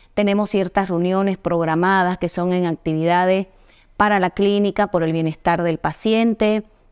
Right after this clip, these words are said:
Eh, tenemos a los médicos residentes que la clínica forma ya varios años. Tenemos docencias con ellos, ateneo.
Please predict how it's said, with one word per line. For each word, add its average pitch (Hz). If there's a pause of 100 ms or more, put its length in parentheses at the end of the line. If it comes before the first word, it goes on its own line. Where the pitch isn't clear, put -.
Eh, 165
tenemos 220
a 226
los 208
médicos 208
residentes 185
que 170
la 160
clínica 175
forma 170
ya 165
varios 170
años. 214 (460)
Tenemos 185
docencias 196
con 170
ellos, 185
ateneo. 180